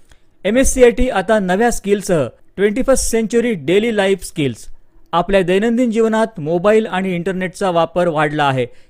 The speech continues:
हे कुणीही नाकारू शकत नाही. आपली वैयक्तिक आणि कौटुंबिक कामं, मित्रांचे, नातेवाईकांचे आणि ऑफिसमधल्या सहकाऱ्यांचे चॅट, लाईट बिलचा भरणा, फोन बिल भरणं,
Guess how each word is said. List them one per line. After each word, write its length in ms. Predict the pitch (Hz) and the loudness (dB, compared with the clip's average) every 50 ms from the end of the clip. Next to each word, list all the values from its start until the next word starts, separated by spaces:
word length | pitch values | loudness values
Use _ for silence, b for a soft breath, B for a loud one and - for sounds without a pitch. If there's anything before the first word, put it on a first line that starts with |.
| b - | b -4
हे 80 | 165 | -4
कुणीही 420 | 175 175 - 190 190 202 202 220 220 | -4 -2 -4 -4 -2 0 0 0 0
नाकारू 380 | 190 175 170 - 170 165 170 | 0 0 0 2 2 0 0
शकत 340 | 156 - 170 - 156 143 - | 0 -2 -4 -4 -4 -8 -6
नाही. 260 | 151 151 139 131 117 - - - _ _ _ - - | -4 -4 -4 -4 -6 -8 -14 -20 _ _ _ -16 -8
आपली 240 | - 160 160 180 175 | -8 -6 -2 0 2
वैयक्तिक 580 | 156 160 165 180 196 202 - - 233 240 214 - - | 4 4 4 4 2 0 -2 -4 -8 -8 -8 -8 -8
आणि 180 | - 175 175 170 | -6 -4 -4 -2
कौटुंबिक 560 | - 170 160 156 170 170 160 156 156 - - - | 0 0 0 2 0 -4 -2 -2 -6 -6 -2 -2
कामं, 260 | 156 156 170 202 233 - _ _ _ _ - - | -2 -2 -2 -4 -8 -10 _ _ _ _ -14 -8
मित्रांचे, 560 | 151 160 156 175 170 180 180 175 185 202 202 | -8 -4 0 0 2 2 0 0 -2 -2 -2
नातेवाईकांचे 840 | 175 160 156 - 175 165 160 160 - 170 165 165 156 - 190 208 220 | -2 -2 -4 -4 -2 -2 -2 -2 0 -2 -4 -4 -4 -4 -6 -6 -6
आणि 240 | 220 - 165 175 170 | -6 -8 -6 -6 -4
ऑफिसमधल्या 760 | 156 156 156 - 208 214 185 196 185 175 165 175 190 202 185 | -4 -4 -4 -4 -6 -4 -4 -2 -4 -4 -2 -2 -2 -2 -2
सहकाऱ्यांचे 760 | - - 160 156 202 185 208 202 208 208 208 202 - 208 196 | -4 -4 -2 -2 -2 -2 -2 -2 0 0 -2 -2 -2 -4 -4
चॅट, 380 | 196 - - 220 190 147 139 - - b b b b b b b - | -4 -4 -4 0 0 0 0 -2 -8 b b b b b b b -6
लाईट 360 | 151 170 190 233 240 190 185 | -2 0 2 2 0 0 -4
बिलचा 320 | 220 214 202 - 214 196 | -4 -4 -4 -2 -2 -2
भरणा, 400 | 156 147 165 190 196 170 131 110 - - - - - | 0 0 -2 0 0 -2 -2 -4 -8 -14 -14 -8 -4
फोन 280 | 180 196 220 214 202 | -2 -2 -2 -2 0
बिल 160 | 190 202 185 | -2 -2 -2
भरणं, 380 | 165 151 170 202 208 170 139 | 0 0 0 0 0 -2 -2